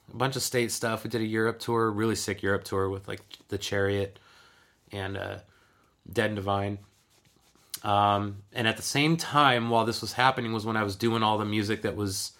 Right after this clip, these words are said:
being made for what would be the first E P from Hardest. So between tours of Norma Jean, I was in the studio getting those songs figured out. Um, and somewhere in that transition,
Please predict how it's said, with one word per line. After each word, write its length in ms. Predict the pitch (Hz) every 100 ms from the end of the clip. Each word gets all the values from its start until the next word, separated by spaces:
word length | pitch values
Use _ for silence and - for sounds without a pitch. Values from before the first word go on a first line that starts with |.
| _ - _ -
being 240 | 113 107
made 240 | 104 104
for 140 | 110 107
what 200 | 101 98
would 120 | 98
be 480 | 107 101 101 101 98 _ _ _
the 120 | - 104
first 320 | 117 107 -
E 80 | 98
P 220 | - 107
from 260 | - 95 87
Hardest. 560 | 107 95 - - - _ _ _ _ -
So 500 | - 117 107 104 104 _ -
between 360 | 117 135 127
tours 380 | 110 127 127 110
of 100 | 110
Norma 220 | 113 110
Jean, 220 | 95 127 123
I 120 | 101
was 100 | 98
in 80 | 104
the 60 |
studio 500 | - 110 110 104 98 101 _ _ _ _ _ _ _ -
getting 240 | 110 101
those 200 | 104 117
songs 300 | - 95 95
figured 340 | - 95 95 92
out. 300 | 90 92 - _ _ _ _ -
Um, 400 | 104 101 98 101 101 _ _ _ _ _ _ -
and 120 | 110
somewhere 380 | - 156 165 156
in 80 | 143
that 180 | 127 -
transition, 720 | 135 123 120 156 - 113